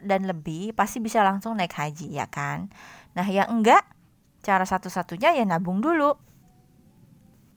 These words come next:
Itulah alasan kenapa seorang muslim harus mempersiapkan bekalnya untuk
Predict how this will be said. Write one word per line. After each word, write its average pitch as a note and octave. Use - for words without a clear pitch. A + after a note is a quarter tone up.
Itulah A#3+
alasan G3+
kenapa G3+
seorang G3+
muslim G#3+
harus G3+
mempersiapkan F#3+
bekalnya F#3
untuk A3